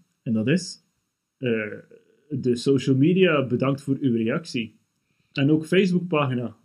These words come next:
Speaker 2: bedankt voor uw reactie.
Speaker 1: En, eh, in het slechtste geval kan je ook nog een mailtje sturen met wat feedback. Of ons, eh, een persoonlijk berichtje sturen.
Speaker 2: Naar
Speaker 1: Bedankt voor uw reactie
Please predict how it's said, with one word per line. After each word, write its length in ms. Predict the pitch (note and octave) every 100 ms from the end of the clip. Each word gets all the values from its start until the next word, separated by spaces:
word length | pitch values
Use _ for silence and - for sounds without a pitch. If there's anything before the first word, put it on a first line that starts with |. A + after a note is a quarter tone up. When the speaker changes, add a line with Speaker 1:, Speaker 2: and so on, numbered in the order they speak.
| -
Speaker 2:
bedankt 380 | A#2 A2+ A#2
voor 140 | - C3
uw 200 | B2+ A#2+
reactie. 560 | A#2 D3+ D#3+ C3+ A2 - _ _ _ _ _ _ _
Speaker 1:
En, 260 | A#2+ A2+
eh, 80 | A2
in 60 | G#2
het 120 | A2
slechtste 380 | - E3 E3 D3
geval 380 | C3 C3+ G3 A3+
kan 140 | -
je 60 | C#3
ook 60 | D#3
nog 120 | C3
een 100 | A#2+
mailtje 320 | A2+ D3+ D3
sturen 360 | C3 D3 D3 C#3+
met 120 | A2+
wat 160 | G2+
feedback. 600 | - C#3 C#3+ C#3+ F#3 - _
Of 160 | - C#3
ons, 220 | D3 B2+
eh, 80 | B2 C3+
een 120 | A#2
persoonlijk 480 | - - D3+ D3 A#2
berichtje 380 | G#2+ C#3+ - C#3+
sturen. 600 | - C#3 D3 F#3 F#3 F#3
Speaker 2:
Naar 360 | - A2+ G#2 G#2 _ _
Speaker 1:
Bedankt 440 | - C#3 G2 B2 C3
voor 160 | B2+ A#2
uw 160 | A2+
reactie 560 | G#2 F#2+ B2+ - G#2+ F#2